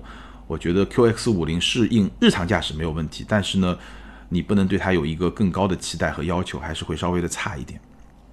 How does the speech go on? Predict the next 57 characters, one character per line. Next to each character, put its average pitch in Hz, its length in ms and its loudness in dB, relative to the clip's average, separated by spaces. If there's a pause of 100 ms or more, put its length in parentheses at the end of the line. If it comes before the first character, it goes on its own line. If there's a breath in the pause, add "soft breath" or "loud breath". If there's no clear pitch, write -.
(340)
很 113 120 4
多 175 80 12
朋 160 120 8
友 143 100 10
会 147 80 8
把 90 140 6
这 - 80 2
款 85 180 -2
车 95 100 -4
和 87 140 -4
R 98 160 4
D 101 180 0
X 104 200 -6
去 - 120 -6 (120)
比， - 160 -10 (340 loud breath)
那 110 80 4
我 87 140 6
觉 82 160 0
得 104 160 4
Q 127 260 4
X 120 180 0
五 92 140 2
零 78 180 -2
的 87 440 2
操 - 180 4
控 127 160 0
感 - 220 -2
受 107 200 0
和 85 180 -4
R 117 180 2
D 143 160 2
X 170 200 0
来 90 120 2
比 - 160 -10
的 - 100 -8
话， 78 220 -8
这 85 160 -6
个 76 100 -6 (340)
还 - 140 0
是 107 140 0
有 71 40 0
差 73 220 -6
距 76 160 -6
的， 76 100 -12 (400 soft breath)
还 - 140 -8
是 80 80 -4
有 - 60 -4
差 - 160 -10
距 - 140 -14
的。 - 40 -16 (1120 soft breath)
好， - 260 6
这 160 80 2
是 135 280 6
Q 139 280 8
X - 140 0
五 104 200 4
零 87 260 4